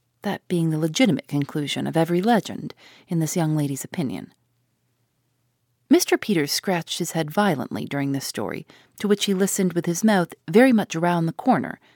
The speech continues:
and when it was finished, he fell into a reverie that lasted till the distant Slopperton clocks chimed the quarter before eight, at which time he laid down his pipe and departed to prepare Mister Vorkin's trap for the journey home.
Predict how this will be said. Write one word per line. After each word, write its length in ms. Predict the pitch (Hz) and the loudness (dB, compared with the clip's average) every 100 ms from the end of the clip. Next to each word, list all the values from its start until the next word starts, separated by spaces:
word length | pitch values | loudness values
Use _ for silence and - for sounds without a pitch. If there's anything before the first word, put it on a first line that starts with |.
| _ _ _ _ _ _ 233 | _ _ _ _ _ _ 6
and 160 | 254 | 8
when 120 | 339 | 6
it 100 | 359 | 4
was 180 | 208 - | 0 -2
finished, 400 | - 202 170 - _ _ _ _ | 0 0 0 -4 _ _ _ _
he 100 | 254 | -2
fell 180 | 285 339 | 2 2
into 200 | 330 214 | 4 0
a 60 | |
reverie 480 | 185 185 180 175 156 - _ _ | 4 4 4 2 0 -6 _ _
that 100 | - | -6
lasted 480 | 151 214 196 - 190 | 0 2 2 -2 -4
till 120 | 196 | 0
the 80 | 185 | -2
distant 460 | 165 208 - 185 - _ | 0 -4 -2 -8 -8 _
Slopperton 640 | - - 208 - 185 175 170 - | -10 -2 -2 -2 -4 -2 -2 0
clocks 560 | 240 147 - - - - _ _ _ | 2 2 -2 -12 -12 -12 _ _ _
chimed 280 | 214 190 175 | 0 2 2
the 40 | |
quarter 340 | - - 196 165 | -2 -2 -2 -2
before 360 | 165 - 196 - | -4 -6 -6 -2
eight, 380 | 247 - - _ _ _ _ _ _ _ _ - | -2 -4 -18 _ _ _ _ _ _ _ _ -12
at 160 | 196 | -10
which 160 | 202 - | -10 -8
time 300 | 180 156 147 - - | -4 -2 -4 -10 -4
he 120 | 214 | 0
laid 240 | 190 190 | 4 4
down 260 | 170 160 151 | 4 2 2
his 180 | 151 - | -2 -6
pipe 380 | - 160 - - _ _ - | -4 -4 -4 -16 _ _ -6
and 200 | 175 170 | -4 -4
departed 440 | 196 240 226 185 | -4 -2 0 -2
to 80 | 180 | -6
prepare 400 | 185 - 180 170 | -8 -4 -2 0
Mister 300 | 165 - 165 | -2 -2 -4
Vorkin's 500 | 165 170 - 156 - | -2 -2 -2 -6 -6
trap 460 | - - - _ - _ | -4 -4 -6 _ -20 _
for 140 | - | -6
the 80 | 185 | -4
journey 300 | 175 143 139 | -4 -4 -6
home. 360 | - 180 - | -4 -6 -6